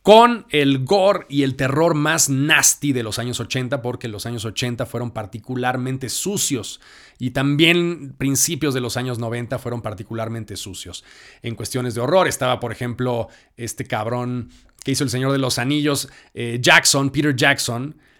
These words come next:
que originalmente era un tipo que hacía las películas más sucias y más nasty que se pueden ustedes imaginar. Tiene una película gloriosa que se llama Bad Taste,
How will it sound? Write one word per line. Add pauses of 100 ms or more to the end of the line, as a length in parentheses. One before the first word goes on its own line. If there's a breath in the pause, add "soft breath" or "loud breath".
(120)
que
originalmente
era
un
tipo
que
hacía
las
películas
más
sucias
y
más
nasty
que
se
pueden
ustedes
imaginar.
Tiene
una
película
gloriosa
que
se
llama
Bad
Taste,